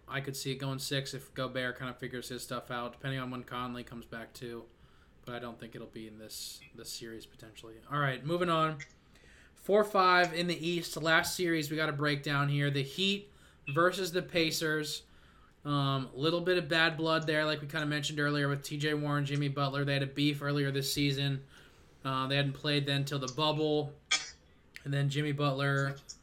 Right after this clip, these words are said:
not just Jimmy Butler, but the Heat held T J Warren to zero points in the second half. Now, mind you, he did have an injury, but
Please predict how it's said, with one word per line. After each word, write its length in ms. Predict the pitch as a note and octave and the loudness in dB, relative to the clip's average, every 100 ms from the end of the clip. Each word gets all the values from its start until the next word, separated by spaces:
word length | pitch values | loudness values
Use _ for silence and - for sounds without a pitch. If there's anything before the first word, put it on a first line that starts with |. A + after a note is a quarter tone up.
| - | -14
not 280 | D#3 D3 B2+ | -6 -4 -2
just 180 | C#3 - | -4 -4
Jimmy 160 | C3 | -8
Butler, 280 | B2+ B2 C3 | -6 -6 -4
but 140 | C3+ | -2
the 100 | C3+ | -2
Heat 220 | C3+ D#3 C#3 | 0 0 2
held 240 | C#3+ C#3 | 0 0
T 120 | C#3 | -2
J 140 | C#3 C3+ | -2 0
Warren 240 | C3+ C3 | 0 -4
to 40 | |
zero 240 | B2 C3 C3+ | -4 -2 -2
points 480 | - B2+ B2 - - - - - - | -4 -10 -8 -10 -12 -16 -20 -20 -8
in 40 | |
the 20 | |
second 320 | C#3 - C3 A#2+ | -6 -4 -4 -6
half. 360 | B2+ B2+ B2 - | -4 -4 -4 -6
Now, 100 | B2 | -4
mind 280 | C3 C3 | -4 -4
you, 80 | B2+ | -4
he 100 | B2+ | -6
did 160 | B2 B2+ | -4 -4
have 320 | A#2+ B2 A#2+ - - - - - - - - - | -4 -4 -4 -8 -18 -20 -20 -20 -20 -20 -20 -12
an 120 | C#3 C3 | -6 -4
injury, 520 | C#3+ D#3 D#3+ D#3 D#3 | -4 0 0 2 0
but 320 | C#3 B2+ - | 0 -4 -8